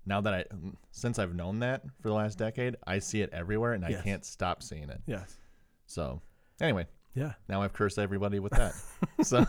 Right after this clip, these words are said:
Speaker 2: Enjoy. <laughs> Yeah, I was pretty pumped to see a sassafras tree. You have no idea. Like,
Speaker 1: Yeah.
Speaker 2: w-, obviously, we stopped on the side of the road.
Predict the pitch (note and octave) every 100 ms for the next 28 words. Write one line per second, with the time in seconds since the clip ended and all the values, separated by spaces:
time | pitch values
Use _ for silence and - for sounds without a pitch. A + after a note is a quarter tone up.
0 | - F3 D#3+ D#3+ C#3 F#3+ F#3+ A2+ E2 F2
1 | - D4 - - - - - - - -
2 | A#2 A#2 D3 - G2 F#2+ F2+ F#2 - D2
3 | - - - - - D#2 B2 A2+ G2 F2+
4 | A2 - - - - - A#2 A#2+ A2+ -
5 | - - - C3+ C#3+ C#3 A#2 A#2 - -
6 | A#2+ A2+ B2 A2 A2 A2+ G2 F#2+ G2 E2+
7 | F#2+